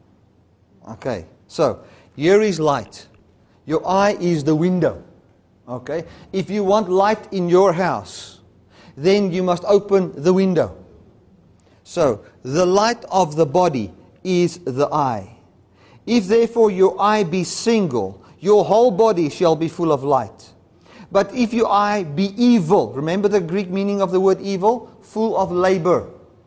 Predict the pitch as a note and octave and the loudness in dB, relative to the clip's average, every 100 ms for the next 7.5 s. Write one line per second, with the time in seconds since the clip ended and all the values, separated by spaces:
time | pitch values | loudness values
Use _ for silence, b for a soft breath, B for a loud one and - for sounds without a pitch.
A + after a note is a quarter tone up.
0 | _ _ _ - C3 E3 E3+ E3 D#3 D#3+ | _ _ _ -18 -4 -2 -2 -2 0 0
1 | D3 E3 D#3+ C#3+ D#3 C3+ - - A#3 A3+ | -2 -4 -4 -2 -4 -4 -6 -2 0 0
2 | F#3 E3+ F3+ G3 G3+ G3+ F3+ F#3+ F#3+ E3+ | 0 2 2 2 2 2 2 2 0 -4
3 | E3+ F#3 F#3+ F3+ E3+ E3+ A2+ F2 - _ | 0 0 0 -2 -4 -6 -6 -8 -20 _
4 | _ b b b b A3 B3 F#3+ A#3 A3+ | _ b b b b -2 -2 2 4 4
5 | F3+ G#3 G#3 B3 - - B3+ A#3+ - A3 | 4 2 2 0 -2 -4 0 0 0 -2
6 | F#3 F3+ - - B3 B3 G3 G3+ E3+ E3+ | -2 -4 -8 -6 -2 0 2 0 2 4
7 | F#3 G3+ F3+ D#3+ G2 | 4 4 2 2 0